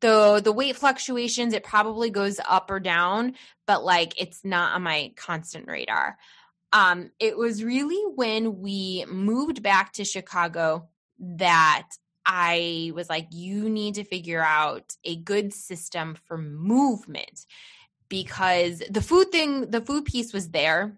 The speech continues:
The, the food piece, um, yeah, like, it, great. I was always eating plants and protein.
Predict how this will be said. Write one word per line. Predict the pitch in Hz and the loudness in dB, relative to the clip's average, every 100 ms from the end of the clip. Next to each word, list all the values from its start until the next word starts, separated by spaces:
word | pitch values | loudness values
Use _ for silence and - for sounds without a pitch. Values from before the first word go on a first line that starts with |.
| _ _ _ _ _ _ - _ | _ _ _ _ _ _ -14 _
The, | 196 196 | -4 -4
the | 196 | -4
food | 180 233 226 | -4 -4 -6
piece, | 220 202 202 - - | -6 -6 -8 -10 -2
um, | 170 160 160 160 _ _ _ _ _ _ _ | 0 0 -4 -12 _ _ _ _ _ _ _
yeah, | 208 175 - - | 0 0 0 -6
like, | 185 175 | -2 2
it, | 175 - _ _ _ - | 0 0 _ _ _ -4
great. | 233 170 | 0 2
I | 160 | 2
was | 180 | 0
always | 190 180 175 | 0 -2 -4
eating | 151 | -10
plants | 165 - - | -10 -12 -14
and | - | -18
protein. | - - - - | -16 -12 -12 -12